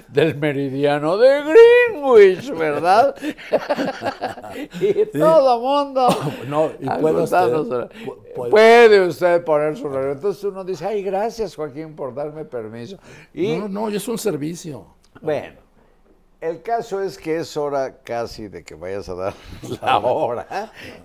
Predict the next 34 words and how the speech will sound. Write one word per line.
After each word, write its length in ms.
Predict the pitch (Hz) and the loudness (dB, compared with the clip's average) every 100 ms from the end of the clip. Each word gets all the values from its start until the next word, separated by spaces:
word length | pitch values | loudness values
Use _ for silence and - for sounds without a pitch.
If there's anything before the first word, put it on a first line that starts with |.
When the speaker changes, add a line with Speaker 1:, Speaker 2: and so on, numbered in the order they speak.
| 104 | -14
Speaker 1:
Y 60 | 160 | -12
Joaquín, 640 | 127 143 131 151 190 190 | -6 -4 -4 -6 -8 -10
por 220 | - 139 | -10 -6
eso, 340 | 160 - 240 - - - _ | -6 -6 -14 -16 -20 -20 _
y 120 | - 123 | -10 -4
ya 160 | 143 | -2
mira, 240 | 135 120 95 | -2 -4 -6
me 120 | 95 | -6
vuelven 340 | 101 127 117 | -6 -4 -4
a 40 | 107 | -6
hacer 240 | 104 113 | -4 -4
así. 260 | 107 117 139 - - _ - 87 _ _ _ | -4 -6 -10 -14 -20 _ -20 -20 _ _ _
¡Joaquín! 640 | - 262 311 311 196 120 | 4 6 6 4 2 -4
Speaker 2:
No, 140 | 151 160 | -4 -2
espérame, 320 | 156 143 131 | -2 -4 -4
nada 140 | 139 | -6
más, 260 | 147 156 - _ _ _ _ _ _ _ _ - | -6 -8 -10 _ _ _ _ _ _ _ _ -10
permíteme, 580 | 120 123 131 107 98 - _ | -10 -10 -14 -16 -20 -20 _
ahora 220 | 110 113 | -14 -12
que 100 | 113 | -10
hablas 200 | 110 110 | -10 -10
de 100 | 101 | -12
la 100 | 95 | -12
hora. 200 | 92 82 _ _ _ _ _ - | -14 -16 _ _ _ _ _ -16
Había 200 | 117 143 | -12 -10
una 80 | |
estación 540 | 143 127 110 127 120 104 _ | -12 -14 -12 -12 -12 -16 _
de 160 | 110 101 | -18 -14
radio, 360 | 107 104 113 104 | -14 -14 -14 -14
la 160 | 101 | -14
X 220 | 104 113 | -14 -18
C 180 | - 104 | -20 -20
Q 240 | - 104 101 | -20 -20 -20
K, 280 | 104 98 | -20 -20